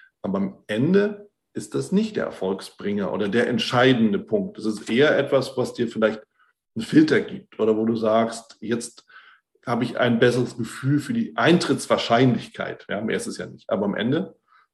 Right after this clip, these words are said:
sind wir trotzdem als Menschen dann, ja, am Rechner und als Trader den Emotionen ausgeliefert.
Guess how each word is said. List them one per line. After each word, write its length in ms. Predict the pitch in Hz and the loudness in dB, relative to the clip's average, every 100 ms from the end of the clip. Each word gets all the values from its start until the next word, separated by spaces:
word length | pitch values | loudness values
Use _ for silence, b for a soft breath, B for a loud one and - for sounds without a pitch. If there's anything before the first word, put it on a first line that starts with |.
| - | -6
sind 160 | 127 | 2
wir 80 | 131 | 2
trotzdem 560 | 160 170 - 101 - _ _ - | 2 -4 -4 -10 -10 _ _ -6
als 240 | 98 95 | -6 -4
Menschen 480 | 104 104 101 - 98 | -4 -4 -4 -6 -8
dann, 400 | 95 92 87 - _ _ _ _ - - | -6 -6 -8 -14 _ _ _ _ -20 -20
ja, 220 | 90 87 | -14 -12
am 140 | - 98 | -8 -6
Rechner 520 | 104 101 98 92 - | -4 -4 -6 -8 -6
und 140 | 90 | -8
als 200 | - - | -8 -10
Trader 420 | - 101 101 95 B B B B - | -2 0 0 -2 B B B B -4
den 140 | 110 | -2
Emotionen 480 | 110 104 - 98 92 | 0 -2 0 -2 -2
ausgeliefert. 760 | - - - - - - - | -8 -12 -10 -12 -12 -16 -20